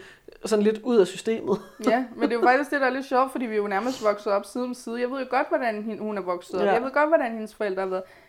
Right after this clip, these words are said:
Speaker 2: Jeg kommer aldrig nogensinde til at være det sted vred på hende over hendes opførsel,
Speaker 1: Nej.
Speaker 2: fordi jeg ved godt, den kommer et sted fra.
Speaker 1: Ja.
Speaker 2: Men, men jeg kommer stadig ikke til at have plads til det
Speaker 1: Nej.
Speaker 2: i mit liv, og det er der, forskellen ligger.
Speaker 1: Lige
Speaker 2: Jeg
Speaker 1: præcis.
Speaker 2: hader dig,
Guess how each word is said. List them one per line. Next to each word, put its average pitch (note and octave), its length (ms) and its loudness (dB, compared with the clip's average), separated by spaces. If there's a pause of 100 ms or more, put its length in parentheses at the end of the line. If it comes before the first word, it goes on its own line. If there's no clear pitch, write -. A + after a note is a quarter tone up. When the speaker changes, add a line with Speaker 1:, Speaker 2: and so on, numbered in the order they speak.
Speaker 2:
Jeg A3 80 -2
kommer A3 160 6
aldrig A#3+ 220 4
nogensinde C4 400 -4
til C4 80 -2
at A#3 60 2
være A3 120 0
det - 100 -8
sted G3 220 -4 (140)
vred A3+ 460 6
på G#3+ 220 -2
hende F#3+ 300 -4
over F#3 180 0
hendes F#3+ 260 -8
opførsel, F#3 360 -4
Speaker 1:
Nej. G3 240 0
Speaker 2:
fordi A3+ 140 -6
jeg B3+ 120 0
ved D4+ 140 2
godt, C#4 200 0
den B3+ 100 -4
kommer G#3 260 0
et G3 100 -8
sted F3 200 -8 (100)
fra. - 200 -6 (120)
Speaker 1:
Ja. - 160 0 (100)
Speaker 2:
Men, A3+ 540 -2
men G#3+ 340 -6
jeg G#3 140 2
kommer G3+ 220 -4
stadig C4 260 4
ikke A#3 140 -6
til C4 80 -2
at A#3 60 2
have A3 160 0
plads C4 200 0
til - 200 -4
det F#3+ 100 -8
Speaker 1:
Nej. A#3+ 240 8
Speaker 2:
i A3 60 -2
mit G#3 140 0
liv, G#3 200 -4
og A3 120 2
det A#3 100 -4
er A#3 40 -18
der, C#4 240 0
forskellen B3 440 2
ligger. A3 320 2
Speaker 1:
Lige A#3 140 -2
Speaker 2:
Jeg - 40 -8 (120)
Speaker 1:
præcis. - 40 0
Speaker 2:
hader B3 320 10
dig, D4 200 2